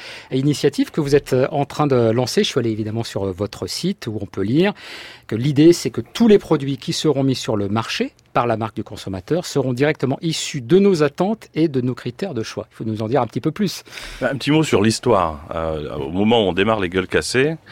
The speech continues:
Speaker 2: euh, ce sont des, des consommateurs de la C L C V qui,
Speaker 1: Donc je rappelle,
Speaker 2: euh,
Speaker 1: les gueules cassées, les fruits et les
Speaker 2: les fruits et
Speaker 1: légumes,
Speaker 2: légumes
Speaker 1: euh,
Speaker 2: moches,
Speaker 1: a, a,
Speaker 2: voilà.
Speaker 1: a priori invendables.
Speaker 2: Pour lutter contre le gaspillage, qui nous disent, mais on est prêt à consommer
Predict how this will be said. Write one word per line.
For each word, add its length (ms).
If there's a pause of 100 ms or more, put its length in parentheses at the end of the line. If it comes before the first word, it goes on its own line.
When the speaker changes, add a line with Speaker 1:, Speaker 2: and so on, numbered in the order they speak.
(320)
Speaker 2:
euh, 160
ce 360
sont 240
des, 300
des 220
consommateurs 480
de 60
la 80
C 180
L 140
C 180
V 340
qui, 120
Speaker 1:
Donc 100
je 80
rappelle, 200
Speaker 2:
euh, 20
Speaker 1:
les 80
gueules 120
cassées, 300
les 140
fruits 180
et 40
les 100
Speaker 2:
les 100
fruits 140
et 120
Speaker 1:
légumes, 140
Speaker 2:
légumes 160
Speaker 1:
euh, 20
Speaker 2:
moches, 300
Speaker 1:
a, 40
a, 40
Speaker 2:
voilà. 100
Speaker 1:
a 40
priori 340
invendables. 400
Speaker 2:
Pour 60
lutter 480
contre 180
le 60
gaspillage, 500
qui 140
nous 100
disent, 240
mais 240
on 140
est 80
prêt 320
à 80
consommer 580